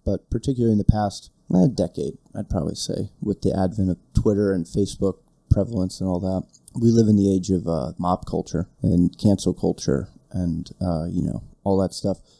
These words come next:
So justice is not revenge, um, and this is probably by no means a textbook philosophical definition, but again, something that I've kinda thought of and tried to boil it down into, you know, a one-liner is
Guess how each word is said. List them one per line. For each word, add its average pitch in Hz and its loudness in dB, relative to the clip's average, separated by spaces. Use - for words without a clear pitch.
So 117 0
justice 135 2
is 110 -2
not 107 2
revenge, 123 2
um, 98 2
and 107 4
this 117 2
is 101 -2
probably 113 2
by 101 -2
no 107 2
means 110 2
a 92 -2
textbook - -2
philosophical 104 0
definition, 110 2
but 95 0
again, 110 4
something 117 0
that 104 0
I've - -6
kinda 110 -2
thought 110 2
of 117 4
and 98 0
tried 104 -2
to 104 0
boil 110 4
it 101 -2
down 110 0
into, 92 0
you 107 -2
know, 95 -4
a 101 -10
one-liner 107 2
is 95 -2